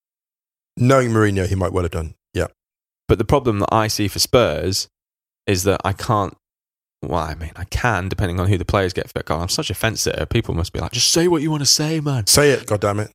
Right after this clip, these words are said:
Speaker 2: I would be surprised if Spurs outscored Leipzig in Leipzig.
Speaker 1: Me too.
Speaker 2: Personally.
Speaker 1: Me too. I mean,
Speaker 2: And that's
Speaker 1: I,
Speaker 2: all I have to say. <laughs> Thanks.
Speaker 1: Excellent.
Speaker 2: Thanks for coming to
Speaker 1: <laughs>
Speaker 2: my ted Talk, everyone. I went on for ages then.
Speaker 1: So,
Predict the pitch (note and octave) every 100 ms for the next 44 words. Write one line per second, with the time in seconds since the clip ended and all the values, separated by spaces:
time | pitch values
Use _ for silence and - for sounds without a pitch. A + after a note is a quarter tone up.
0 | _ G#2 B2 B2 A#2 A#2+ A2 - A2+ -
1 | A2 G2+ G2 G2 - G2+ F#2+ F2+ F#2+ E2+
2 | - - F#2 F2 D#2+ - E2 D#2+ E2 C2+
3 | - - - - - G#2 - E2+ E2 _
4 | _ _ _ _ - C2+ - - G2 F2
5 | - E2+ - _ _ _ _ _ _ _
6 | _ _ _ _ _ _ _ _ _ _
7 | - B2 A#2 - G#2 G2 F#2+ - - E2
8 | - D#3 C#3+ - - - E3 F3 B2+ G#2+
9 | - - C#3 D#3 D#3 C#3 D#3+ A2+ A2 G2
10 | G2 A2+ G2+ - G#2+ G#2 C3 - _ -
11 | _ _ _ C#3+ D#3+ A2+ G2 E2+ G#3 C#3
12 | E2+ - B2